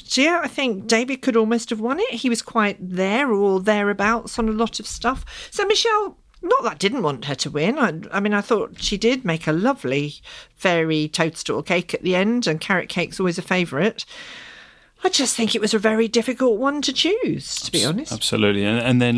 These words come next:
Speaker 2: look, it, it's never nice to see someone go and you do all that work, all that preparation, knowing you're gonna be in the Bake Off tent for months, and then someone's gotta go after just one week, and, and that's gotta be unfortunate. But was,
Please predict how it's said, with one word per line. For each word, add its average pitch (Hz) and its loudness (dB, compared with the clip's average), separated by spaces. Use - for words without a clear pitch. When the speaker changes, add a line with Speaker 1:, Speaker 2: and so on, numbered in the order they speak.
Speaker 2:
look, 120 0
it, 110 0
it's 123 -4
never 127 4
nice 120 0
to 113 -4
see 117 2
someone 107 0
go 110 2
and 107 -2
you 113 -2
do - 0
all 131 4
that 113 -2
work, 120 2
all 120 2
that 110 -4
preparation, 113 0
knowing 113 4
you're 110 4
gonna 110 2
be 110 4
in 104 4
the 107 0
Bake 110 0
Off 107 -2
tent 110 0
for - -2
months, 104 0
and 107 2
then 107 -2
someone's 117 2
gotta 113 0
go 113 2
after 110 -4
just 107 -2
one 110 2
week, 123 0
and, 107 0
and 113 2
that's 117 -4
gotta 110 2
be 107 2
unfortunate. 107 0
But 95 -2
was, 110 0